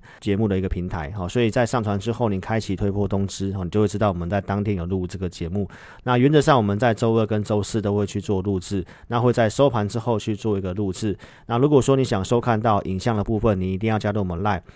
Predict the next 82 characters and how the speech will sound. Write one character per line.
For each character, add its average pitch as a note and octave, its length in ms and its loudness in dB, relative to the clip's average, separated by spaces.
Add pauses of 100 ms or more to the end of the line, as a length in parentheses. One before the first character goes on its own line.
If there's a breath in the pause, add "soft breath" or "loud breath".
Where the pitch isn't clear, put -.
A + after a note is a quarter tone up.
(120 loud breath)
我 G#2+ 100 -2
们 A2+ 120 2
I C3+ 120 4
D C3+ 140 4
是 C3 220 0
小 G2 160 0
老 F#2+ 160 0
鼠 G#2 240 -2
全 G2 180 -2
T G#2 240 -2
C， G#2+ 360 -4
那 A2 160 -2
加 A#2 180 0
入 A#2+ 300 0
Line A#2 140 4
之 A#2 180 -4
后 A2+ 220 2
呢， G2 220 0 (360 loud breath)
哦， G2+ 80 -4
您 G#2+ 120 0
在 A#2+ 140 2
这 A2 100 -2
个 A2 80 2
对 B2 140 2
话 B2 180 0
视 A#2 200 -2
窗 A2+ 180 -2
右 A#2 140 0
上 G#2 240 -2
角 F2+ 160 -4
点 G2+ 180 -4
选 G2+ 220 -4
记 G#2+ 160 -4
事 G2+ 180 -4
本， F#2 160 -4
那 G#2 100 -2
下 A2 220 -2
面 A2 160 0
就 A2+ 100 0
会 G#2+ 140 0
有 G2 60 2
我 F2+ 40 -2
们 F2 160 -6
影 F2+ 180 -4
音 G2+ 60 -4
的 G#2 140 0
相 A2 220 -4
关 G#2 180 0
的 G2 80 -2
一 F#2 40 -4
个 F#2 100 -4
连 F2+ 200 -4
结。 F2+ 240 -6 (360 loud breath)
那 B2+ 120 2
请 B2 160 2
忠 C3 160 2
实 B2 120 0
粉 A2 180 0
丝 A#2 160 -4
踊 G#2 180 0
跃 A2+ 140 2
帮 G#2+ 240 -2
我 F2+ 120 -2
按 G#2+ 220 -2
赞、 G#2 200 -2
留 G2 120 0
言、 G2 200 -2
分 A2 180 -2
享， F#2+ 240 -4 (100)
然 G2 80 -10
后 F#2+ 60 -4
给 G2+ 220 -4
老 F#2+ 120 -2
师 A2 140 -6
一 A2 40 -2
些 A#2 60 2
支 A2+ 200 -2
持 - 180 -10
跟 G#2 220 -2
鼓 F#2 160 -8
励 G#2+ 120 -2
哦。 G2 140 -2